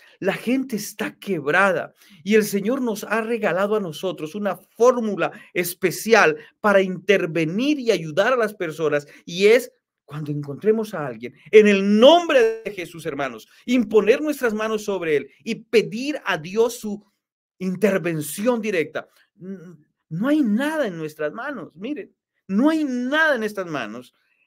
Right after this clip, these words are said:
El poder viene de Dios. Y lo dijimos hace ocho días, la oración es la llave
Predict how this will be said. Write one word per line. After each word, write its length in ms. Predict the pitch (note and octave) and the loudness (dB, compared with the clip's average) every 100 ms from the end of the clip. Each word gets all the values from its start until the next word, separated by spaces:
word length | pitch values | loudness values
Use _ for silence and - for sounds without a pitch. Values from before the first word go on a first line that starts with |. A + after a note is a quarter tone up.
| _ _ - | _ _ 4
El 260 | A3 A#3+ - | 6 6 0
poder 520 | A3 A3+ C4+ E4 C4+ | 4 4 4 -4 -6
viene 520 | E3 D#3 F#3+ D4 D#4+ B3+ | -14 -8 0 0 0 0
de 180 | F#3+ | 0
Dios. 840 | F3 A#3 C4+ A#3+ D3+ - - _ _ _ _ _ _ _ _ _ _ _ _ _ _ | 0 4 6 6 4 -2 -20 _ _ _ _ _ _ _ _ _ _ _ _ _ _
Y 80 | A2 | -12
lo 120 | A#2+ | -10
dijimos 600 | A#2+ D3+ F3 F3 - _ - | -10 -14 -14 -14 -16 _ -10
hace 260 | D3 D3 | -8 -6
ocho 240 | D3+ C#3+ D3 | -10 -6 -8
días, 600 | C3+ G#2 - - - _ _ _ _ _ _ | -6 -12 -14 -20 -20 _ _ _ _ _ _
la 220 | B2+ B2+ | -12 -6
oración 800 | A#2+ A2 - - E3 A#2 G2+ F#2+ _ _ _ _ - | -6 -8 -12 -4 -4 -4 -8 _ _ _ _ _ -8
es 240 | D#3 D3 | -8 -6
la 180 | D#3+ C#3+ | -8 -10
llave 760 | A2+ B2 F#3 D#3 A2+ G#2 G#2 | -10 -6 -6 -6 -10 -16 -18